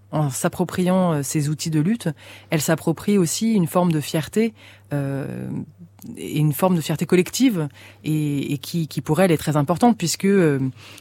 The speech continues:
enfin voilà, on, les mobilisations de femmes, donc c'est-à-dire quand il y a vraiment une majorité de femmes dans l'usine comme chez Chantelle ou, ou dans d'autres endroits,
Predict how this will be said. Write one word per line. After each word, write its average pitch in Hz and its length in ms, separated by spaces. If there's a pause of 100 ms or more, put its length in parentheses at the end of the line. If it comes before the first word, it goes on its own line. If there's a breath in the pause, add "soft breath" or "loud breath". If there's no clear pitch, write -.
enfin 143 280
voilà, 170 200
on, 156 240 (440)
les 147 260
mobilisations 156 680
de 165 140
femmes, 180 300
donc 147 100
c'est-à-dire 143 240
quand - 120
il 143 60
y - 20
a 139 40
vraiment 151 360
une 143 160
majorité 147 480
de - 40
femmes 156 300
dans 139 140
l'usine 147 280
comme 147 140
chez 139 140
Chantelle 151 400
ou, 135 180
ou 143 140
dans 139 160
d'autres 143 320
endroits, 156 260